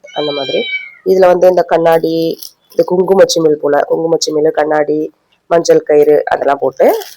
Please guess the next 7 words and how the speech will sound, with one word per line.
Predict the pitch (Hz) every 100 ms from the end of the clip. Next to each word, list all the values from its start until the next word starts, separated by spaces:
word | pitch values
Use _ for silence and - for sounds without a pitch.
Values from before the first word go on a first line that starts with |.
| -
அதுக்கப்புறம் | 165 165 165 190
வந்து | 180 175 415 - _ _ _ _
விளக்கு. | 165 160 165 170 - - _
இப்ப | - 156
நம்ம | 147
அடுத்து | 143 151 156
ஏதாவது | 147 147 151